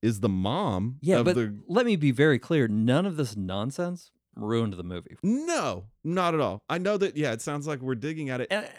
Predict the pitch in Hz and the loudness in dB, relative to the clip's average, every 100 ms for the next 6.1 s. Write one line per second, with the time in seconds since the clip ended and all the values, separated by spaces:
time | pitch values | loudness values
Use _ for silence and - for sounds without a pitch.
0 | - 226 214 151 120 107 104 101 110 95 | 2 4 6 6 6 4 2 0 -2 -4
1 | 101 120 127 - 90 87 92 127 147 156 | -4 0 2 0 -6 -6 0 2 2 2
2 | 131 107 101 90 98 - - 156 156 202 | 2 0 -2 -2 -4 -6 -6 -2 0 2
3 | 175 143 120 98 - 110 123 - - - | 0 2 0 -2 -6 -2 -2 -2 -8 -2
4 | 135 147 143 135 135 - 135 120 117 104 | 0 0 0 0 -4 -2 4 4 4 2
5 | 107 104 95 117 104 98 - 104 101 - | -2 -2 -2 0 0 -2 -4 -2 -4 -6
6 | - | -16